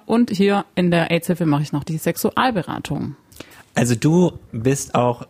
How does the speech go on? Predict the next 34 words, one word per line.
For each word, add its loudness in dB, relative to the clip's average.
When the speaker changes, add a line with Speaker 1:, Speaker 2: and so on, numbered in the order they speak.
Speaker 2:
dafür -2
zuständig, 0
die -2
Person 0
zu -4
sein, 2
die -2
die 0
Kondomfee 0
auf 0
einer 2
Gay-Party 0
zum -4
Beispiel. -4
Speaker 1:
Ja, 0
jein, 0
da 2
haben 2
wir 2
noch 2
mal 2
extra -2
Leute, 0
die 0
das 0
auch 4
Speaker 2:
<laughs> -2
Okay. 0
Speaker 1:
gerne 2
mal 2
machen, 2
aber 0
auch 0
ja, 2